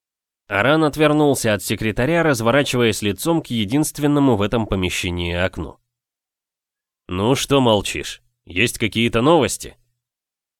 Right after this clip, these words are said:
С каждым часом ждать становилось всё сложнее, всё невыносимее. Одна единственная мысль, что Тари, его Тари,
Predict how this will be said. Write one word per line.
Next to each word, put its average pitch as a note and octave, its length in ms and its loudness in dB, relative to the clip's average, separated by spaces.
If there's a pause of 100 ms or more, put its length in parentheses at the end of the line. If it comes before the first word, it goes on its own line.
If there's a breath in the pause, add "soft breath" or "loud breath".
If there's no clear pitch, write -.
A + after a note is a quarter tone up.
(220)
С - 140 -8
каждым C3+ 400 0
часом E3+ 360 0
ждать B2+ 300 -2
становилось C#3 640 0
всё - 260 -4
сложнее, B2 680 -2 (180)
всё - 300 -4
невыносимее. G2+ 880 -2 (480 loud breath)
Одна F2 300 -2
единственная G#2 720 0
мысль, A#2+ 320 -4
что - 280 -4
Тари, C3 480 -4 (240)
его G2+ 400 -2
Тари, F#2+ 380 -4